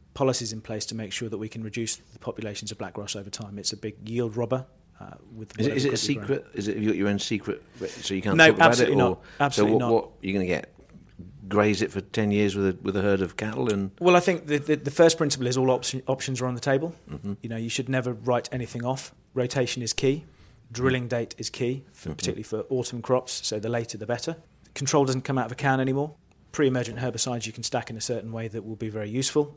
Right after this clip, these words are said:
Speaker 1: and will
Speaker 2: Mm-hmm.
Speaker 1: help, but it's about cultural techniques, and finally it's about hand roguing. You know, we use a lot of hand roguing and spend a bit of money on hand roguing, and that's not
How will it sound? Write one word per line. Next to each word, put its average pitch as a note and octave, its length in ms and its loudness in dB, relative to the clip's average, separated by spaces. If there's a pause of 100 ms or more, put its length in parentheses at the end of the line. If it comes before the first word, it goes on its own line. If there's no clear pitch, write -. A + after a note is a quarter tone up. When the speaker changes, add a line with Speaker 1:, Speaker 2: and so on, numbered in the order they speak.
Speaker 1:
and G#2+ 140 -10
will G#2+ 80 -6
Speaker 2:
Mm-hmm. - 60 -10
Speaker 1:
help, B2+ 260 -2 (140)
but B2+ 340 2
it's - 240 -2
about A#2+ 280 -4
cultural A2+ 360 -8
techniques, - 600 -8 (120)
and A#2+ 220 -8
finally A#2 500 -2
it's A2 120 -6
about A2+ 160 -6
hand A#2 180 -8
roguing. G#2 260 -8 (240)
You A#2+ 80 -14
know, A2+ 80 -6
we A2+ 100 -6
use A#2 320 -2
a - 20 -6
lot B2 160 -2
of A2 80 -10
hand A#2 180 -8
roguing A#2+ 340 -4 (300)
and G#2+ 140 -12
spend A#2 240 -6
a G#2+ 40 -8
bit A2 120 -4
of A2+ 60 -6
money A2+ 200 -6
on G#2+ 120 -8
hand A2 200 -10
roguing, A2 440 -10
and A#2+ 80 -2
that's C3+ 180 2
not C#3 300 0